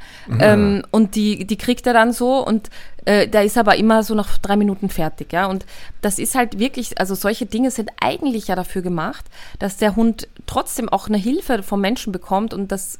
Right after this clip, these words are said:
Speaker 2: ein bisschen so in Zusammenarbeit entsteht, weil wir wollen ja eben durch Beschäftigung auch Zusammenarbeit und Kooperation und Gemeinschaftsgefühl stärken und eben nicht nur, dass der Hund jetzt alleine was zu tun hat, weil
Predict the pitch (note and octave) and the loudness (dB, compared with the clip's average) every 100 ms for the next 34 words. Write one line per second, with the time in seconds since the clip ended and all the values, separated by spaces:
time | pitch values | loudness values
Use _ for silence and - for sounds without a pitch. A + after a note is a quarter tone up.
0 | - F#3+ G#3+ - G3+ G3 G3 - - A#3+ | -6 -6 -4 -4 -2 -2 -6 -6 -2 -2
1 | C#4 E3 D#3+ - - - F3+ A3 - - | -2 -4 -6 -8 -12 -8 -6 -6 -10 -18
2 | - F#3+ F3+ G3 F3 F#3 B3+ A#3+ G3+ A3 | -6 -2 2 2 4 4 4 2 0 0
3 | G#3 - F#3 F#3 F#3+ A3 G3+ F3+ F3+ - | -2 -2 -4 -4 -4 -4 -6 -4 -2 -2
4 | F#3 F3+ G#3 - - F#3 F#3 F#3 F3+ F3+ | -2 -4 -4 -2 -4 -4 -8 -10 -8 -6
5 | F3 - G3 G#3 G#3+ F#3+ F#3+ F3 E3 G3+ | -6 -4 -4 -2 -2 -4 -6 -4 -4 -4
6 | F#3+ - - F#3 E3+ - D#3+ - G#3 - | -6 -10 -14 -10 -8 -4 -4 -2 -6 -8
7 | - - - F#3+ F3+ G3 G3 - - G3 | -14 -14 -2 2 4 4 2 0 0 2
8 | G3+ G3+ G3+ F#3+ G3+ F#3+ - - F3 E3+ | 2 0 0 0 0 -2 -4 -2 0 0
9 | G3+ F#3+ - - - B3+ A3 F3 - E3+ | 0 -4 -6 -8 2 4 4 -2 -2 -4